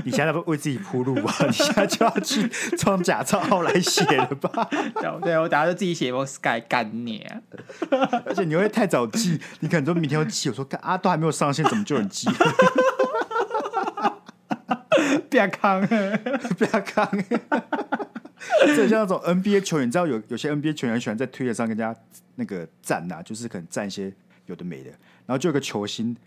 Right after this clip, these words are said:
Speaker 1: 忘记换假账号，然后在那边乱赞，然后被发现。
Speaker 2: <laughs> 啊，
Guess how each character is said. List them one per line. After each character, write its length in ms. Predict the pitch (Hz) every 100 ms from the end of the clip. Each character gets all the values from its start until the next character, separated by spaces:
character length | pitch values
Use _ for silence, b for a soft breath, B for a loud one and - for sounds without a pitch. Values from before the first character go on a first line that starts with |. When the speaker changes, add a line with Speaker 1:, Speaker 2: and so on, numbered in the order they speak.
| _ -
Speaker 1:
忘 140 | 131
记 180 | 120 131
换 220 | 135 127
假 200 | 104 -
账 220 | - 107
号， 200 | 95 104
然 100 | 90
后 60 | 98
在 20 |
那 60 | 107
边 120 | 113
乱 180 | 110 85
赞， 260 | - 82 76
然 100 | 92
后 40 |
被 80 | 95
发 200 | 104 -
现。 360 | - - - 165
Speaker 2:
<laughs> 1300 | - 220 349 427 415 415 415 403 403 - 254 240 233
啊， 160 | 240